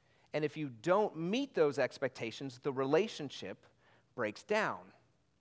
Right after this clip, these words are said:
I needed a new sump pump because I didn't maintain the old one. And when I finally got around to it and pulled four socks out of the impeller, I'd broken the relationship with the sump pump. I hadn't lived up to the expectations.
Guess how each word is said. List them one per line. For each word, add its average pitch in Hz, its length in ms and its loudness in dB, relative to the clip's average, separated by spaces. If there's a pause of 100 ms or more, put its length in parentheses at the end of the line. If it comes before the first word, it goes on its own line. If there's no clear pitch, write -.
(920)
I 120 80 2
needed 143 320 -2
a 135 40 0
new 127 120 -2
sump - 280 -2
pump 123 240 -2 (400)
because - 200 -2
I 131 80 4
didn't 147 220 0
maintain 151 500 0
the 151 140 2
old 196 220 6
one. 92 220 -6
And - 880 -20
when 131 80 -2
I 131 60 4
finally 170 300 4
got 147 160 10
around 151 280 6
to 151 120 0
it - 20 4
and 120 100 -2
pulled 147 400 2 (420)
four 151 220 2
socks 170 420 -2
out 127 140 4
of 113 100 -6
the 113 140 -6
impeller, 104 400 -2 (2250)
I'd 151 160 4
broken 208 420 10
the 185 80 10
relationship 175 640 10
with 156 80 0
the 156 80 2
sump 226 240 6
pump. 147 200 10
I 139 100 12
hadn't 170 340 8
lived 160 440 10
up 185 260 8
to 180 260 0
the 160 200 0
expectations. 180 1300 2